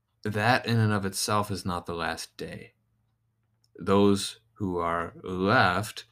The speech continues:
will remain behind for a period of time. And there's different opinions on how long that period of time is before Christ finally comes again, and at that point brings about the judgment.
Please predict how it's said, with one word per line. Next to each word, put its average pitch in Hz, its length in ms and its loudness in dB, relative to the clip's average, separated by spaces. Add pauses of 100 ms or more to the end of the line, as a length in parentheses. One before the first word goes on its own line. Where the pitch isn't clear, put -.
(500)
will 92 200 0
remain 92 600 0
behind 87 920 -4 (720)
for 95 340 2
a 101 80 -4
period 101 440 2
of 85 140 -6
time. 82 380 -6
And 92 80 -4
there's 98 160 0 (120)
different 92 560 -4 (200)
opinions 85 560 -6
on 82 140 -6
how 85 140 -4
long 82 320 -6
that 82 200 -10
period 82 300 -2
of 78 100 -12
time 82 360 -8
is 80 260 -10 (320)
before 92 360 2
Christ - 440 -2
finally 95 400 0
comes 85 340 -6
again, 92 720 -4 (300)
and 90 160 -10
at 113 140 -12
that 101 280 0
point - 280 -10
brings 87 260 -8
about 85 320 -12
the - 80 -16
judgment. - 540 -16